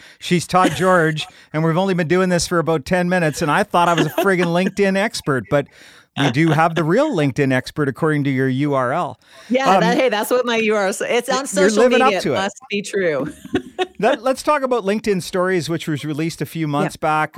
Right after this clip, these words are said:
Speaker 1: Uh, like any new thing, I jumped on it, started
Speaker 2: Yep.
Speaker 1: doing some stories. Don't do it every day. Um,
Speaker 2: Yeah.
Speaker 1: are you seeing that, that, that is a, a valuable component?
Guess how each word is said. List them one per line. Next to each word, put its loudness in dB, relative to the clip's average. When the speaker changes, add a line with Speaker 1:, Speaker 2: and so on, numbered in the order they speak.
Speaker 1:
Uh, 0
like -4
any -4
new -2
thing, -6
I -6
jumped -8
on -4
it, -8
started -4
Speaker 2:
Yep. 0
Speaker 1:
doing -2
some -10
stories. -4
Don't -6
do -4
it -4
every -6
day. -4
Um, 0
Speaker 2:
Yeah. -4
Speaker 1:
are -2
you -2
seeing -2
that, -8
that, -6
that 0
is -6
a, -4
a -4
valuable -2
component? -10